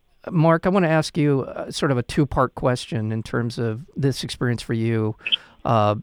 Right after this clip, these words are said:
and there is a moment in the film where, where you're sharing the personal cost of what this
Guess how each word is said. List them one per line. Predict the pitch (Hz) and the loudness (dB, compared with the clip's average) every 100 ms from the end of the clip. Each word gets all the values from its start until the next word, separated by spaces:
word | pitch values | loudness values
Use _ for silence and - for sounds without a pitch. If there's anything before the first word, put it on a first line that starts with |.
| - _ - | -8 _ -2
and | 127 135 | 2 6
there | 156 | 6
is | 151 | 6
a | 147 | 2
moment | 135 151 139 | 2 4 4
in | 123 | 2
the | 120 | 0
film | - 143 127 117 | 0 2 4 2
where, | 113 110 107 - - | 2 2 0 -6 -12
where | 131 - 123 117 117 - _ _ - | -14 -10 -4 -2 -4 -8 _ _ -6
you're | 131 127 131 120 | 0 4 4 2
sharing | - 143 127 120 117 - | 0 2 4 2 0 -6
the | 139 123 | -4 -4
personal | 117 - 214 - 110 | -2 0 0 0 -4
cost | - 104 107 - - _ _ - - - - | -2 -4 -4 -12 -20 _ _ -20 -20 -14 -4
of | 120 | 0
what | 123 117 - _ | 2 2 0 _
this | 135 135 - | -2 -2 -2